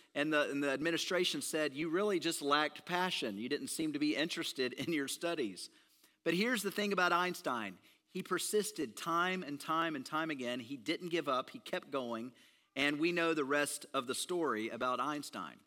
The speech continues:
Uh, Howard Carter is another person I think about when I think about the word seek. You may not know who that is, but Howard Carter, he's the one who found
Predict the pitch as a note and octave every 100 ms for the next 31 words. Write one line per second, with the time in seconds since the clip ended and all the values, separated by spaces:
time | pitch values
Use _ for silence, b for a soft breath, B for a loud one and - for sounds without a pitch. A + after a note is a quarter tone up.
0 | _ _ _ _ _ _ _ - D3+ G3
1 | A3+ G3 - G3+ B3 F3+ C#3 C#3+ D#3 F#3
2 | F#3+ - D3 B2+ D3 C3 - D3+ D3 C#3
3 | A#2+ C#3+ B2+ D3 - C#3 - B2+ C3 B2
4 | - G3+ E3+ A2 D3+ F3 F#3+ E3 E3 D#3+
5 | D3 C3 D#3+ C3 - C3+ C#3 G3+ A3 E3
6 | - F#3+ F3 C#3 F3+ F#3+ F3 D#3+ D#3+ C#3+
7 | C3+ E3 E3+ D#3+ C#3